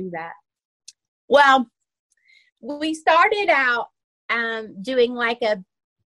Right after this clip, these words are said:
Speaker 2: home shopping network. Like, we closed before they said we had to because we touch women. We have a small space. I wasn't feeling it. I was like, "You know, we really should close," because two of our employees have asthma. We had,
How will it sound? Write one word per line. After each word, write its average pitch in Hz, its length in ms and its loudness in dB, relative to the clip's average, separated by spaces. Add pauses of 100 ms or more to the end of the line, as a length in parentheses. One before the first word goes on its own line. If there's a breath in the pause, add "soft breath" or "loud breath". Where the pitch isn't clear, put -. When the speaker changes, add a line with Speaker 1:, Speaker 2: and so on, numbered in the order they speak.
(120)
Speaker 2:
home 320 280 0
shopping 294 580 -2
network. 233 520 -2
Like, 233 180 -4
we 320 300 -6
closed 285 460 0
before 247 300 -2
they 190 140 -2
said 214 300 -2
we 208 120 -6
had 185 360 -6
to 185 240 -10
because 190 400 -6
we 220 180 0
touch 220 360 0
women. 208 560 0
We 208 100 -4
have 202 200 -2
a 202 40 0
small 202 280 -2
space. 196 500 0
I 185 120 2
wasn't 196 420 0
feeling 202 400 0
it. 190 200 -2
I 185 80 0
was 180 180 -10
like, 190 200 0
"You 220 60 0
know, 202 120 2
we 208 100 -2
really 202 220 -4
should - 200 -10
close," 170 360 0 (260)
because 180 420 0 (920 loud breath)
two 262 160 6
of 240 80 4
our 220 160 6
employees 208 500 -2
have 190 160 -4
asthma. 190 680 -4
We 208 120 -2
had, 185 280 -2